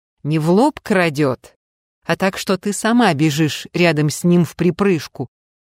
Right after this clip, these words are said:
думая, что нашла путь спасения. Я вспомнила ощущение погони в лесу,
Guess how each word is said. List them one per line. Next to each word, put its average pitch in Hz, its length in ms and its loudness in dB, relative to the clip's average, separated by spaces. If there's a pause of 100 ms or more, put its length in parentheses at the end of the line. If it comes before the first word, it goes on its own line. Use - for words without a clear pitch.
(100)
думая, 175 380 2
что - 180 -4
нашла 165 380 0
путь 147 200 -4
спасения. 127 760 -2 (880)
Я 202 180 0
вспомнила 202 680 0
ощущение 185 800 -2
погони 180 560 0
в 143 80 -2
лесу, 147 540 -4